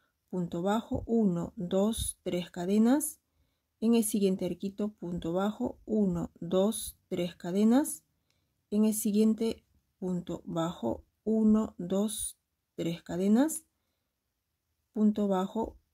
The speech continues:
uno, dos cadenas. De esta forma. Miren, en esta vuelta tenemos uno, dos, tres arquitos. Tres arquitos.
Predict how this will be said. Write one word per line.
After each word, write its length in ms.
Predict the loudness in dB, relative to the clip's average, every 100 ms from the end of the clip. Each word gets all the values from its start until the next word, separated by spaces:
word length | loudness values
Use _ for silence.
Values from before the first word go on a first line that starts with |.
| -6
uno, 480 | 0 4 4 2 -4
dos 320 | -2 0 -2
cadenas. 640 | -2 -4 -2 -6 -8 -14 -8
De 160 | -4
esta 220 | -2 -4 -8
forma. 500 | -8 -8 -8 -12 _ _ _ _ _ _ _ _ _ _ _ _ _ _ _ _ _ _ _ _ _ _ _ -6
Miren, 320 | 0 0 -2 _ _ _ _ _ _ _ _ _
en 140 | -2 -2
esta 200 | 0 0
vuelta 300 | 2 0 0
tenemos 560 | 2 4 4 0 -8 _ _ _ _ _
uno, 580 | 0 6 8 8 4 0 -6
dos, 560 | -4 0 0 0 -6 -6
tres 280 | -2 0 0
arquitos. 720 | -2 -2 -8 -8 -10 -12 -14 _ _ _ _ _ _ _ _ _ _ _ _ _ _ _
Tres 280 | -2 0 2
arquitos. 720 | 0 0 -6 -8 -12 -12 -18